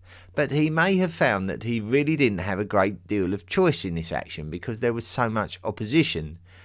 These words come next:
to the intimidating power of the Qin that it was probably only a matter of time before a successful assassination attempt took place. So he picked off all of the Chinese states one by one,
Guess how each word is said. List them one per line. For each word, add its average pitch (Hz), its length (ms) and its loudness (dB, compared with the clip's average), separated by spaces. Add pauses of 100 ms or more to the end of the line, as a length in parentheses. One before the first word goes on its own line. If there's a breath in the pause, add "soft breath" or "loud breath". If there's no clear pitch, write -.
(100)
to 113 120 -6
the 113 240 -2
intimidating 107 840 -2
power 90 240 2
of 80 100 -2
the 85 100 -6
Qin 85 420 0 (320 soft breath)
that 95 160 -6
it 120 100 0
was 123 140 -4
probably 131 460 4
only 104 200 2
a 98 120 0
matter 95 340 -2
of 82 100 -10
time 113 320 2
before 120 300 0
a 117 40 0
successful - 720 0
assassination 101 960 -2
attempt 82 500 -6 (320 soft breath)
took - 280 -6
place. - 640 -2 (840 loud breath)
So 151 220 8
he 165 140 8
picked 170 340 6
off 113 420 4
all 98 200 -2
of 85 80 -12
the 87 100 -14
Chinese 92 480 2
states - 720 -4
one 95 340 2
by 101 180 6
one, 104 360 2